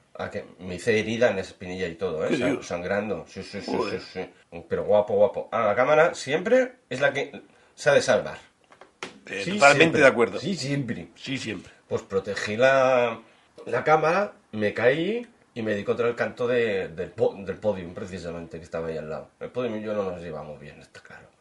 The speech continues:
Speaker 1: <laughs> Al menos ese.
Speaker 2: Tu lado gogo y abanicos no está bien
Speaker 1: No,
Speaker 2: alineado,
Speaker 1: no,
Speaker 2: ¿eh?
Speaker 1: no, no, no, nada, nada.
Speaker 2: Eh, en caso de que la gente no entienda el por qué por instinto proteges la cámara,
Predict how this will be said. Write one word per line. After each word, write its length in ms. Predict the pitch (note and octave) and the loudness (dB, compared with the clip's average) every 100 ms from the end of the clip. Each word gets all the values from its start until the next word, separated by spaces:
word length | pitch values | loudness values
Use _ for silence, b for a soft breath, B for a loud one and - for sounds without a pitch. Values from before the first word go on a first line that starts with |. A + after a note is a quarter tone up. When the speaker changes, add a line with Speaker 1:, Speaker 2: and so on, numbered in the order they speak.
| _ - | _ -20
Speaker 1:
<laughs> 420 | - - - - | -14 -14 -12 -4
Al 140 | B2+ A#2 | -2 0
menos 280 | C3+ C#3 | -2 -2
ese. 320 | G#2+ G#2 E2 - B B B B - | -2 -6 -10 -14 B B B B -4
Speaker 2:
Tu 100 | C#3 | 8
lado 260 | C#3 D3+ E3+ | 12 12 12
gogo 280 | E3+ E3 E3+ | 12 12 12
y 80 | |
abanicos 460 | D#3 D3 E3 D3+ D3+ | 12 10 10 8 8
no 100 | D3+ | 8
está 160 | C#3 C#3 | 10 10
bien 120 | C#3 | 12
Speaker 1:
No, 60 | |
Speaker 2:
alineado, 380 | C3+ C3 C3 B2 | 10 10 12 12
Speaker 1:
no, 60 | B2 | 10
Speaker 2:
¿eh? 80 | A#2+ | 8
Speaker 1:
no, 240 | B2 C3 | 4 4
no, 140 | B2 A#2+ | 4 2
no, 220 | A2+ A2+ | 0 -2
nada, 340 | A2+ A#2+ A#2 | 2 2 2
nada. 320 | A#2 A2+ G2 - b b | 0 -2 -4 -8 b b
Speaker 2:
Eh, 160 | E3+ E3+ | 2 4
en 140 | E3+ C#3+ | 2 4
caso 280 | G3 A#3+ | 4 6
de 100 | A3 G3 | 2 4
que 120 | F#3 | 4
la 80 | D#3+ | 4
gente 260 | D#3+ D3+ | 2 2
no 100 | D3+ | 0
entienda 460 | D3 D3+ D3+ D3 D3 | 2 4 8 10 10
el 140 | C#3 | 6
por 160 | D3 B2 | 2 2
qué 100 | C#3+ | 2
por 160 | C#3 | 2
instinto 400 | C3+ - C#3 B2+ | 0 0 -2 -2
proteges 380 | B2+ A#2+ A#2+ A#2 | -2 0 -2 4
la 100 | A#2 | 6
cámara, 500 | B2+ C3 D3+ E3+ - | 8 10 10 8 2